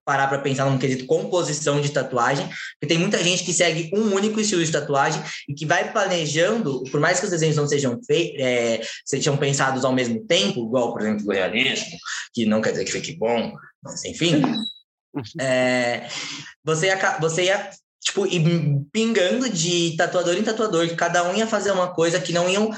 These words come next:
Speaker 1: elaborar suas ideias, até que, de repente, você encontrar o tatuador que, tipo, mano,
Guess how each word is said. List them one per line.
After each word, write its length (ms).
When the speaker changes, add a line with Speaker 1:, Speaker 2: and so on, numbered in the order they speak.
Speaker 1:
elaborar 800
suas 320
ideias, 680
até 200
que, 100
de 80
repente, 340
você 220
encontrar 440
o 40
tatuador 380
que, 100
tipo, 220
mano, 340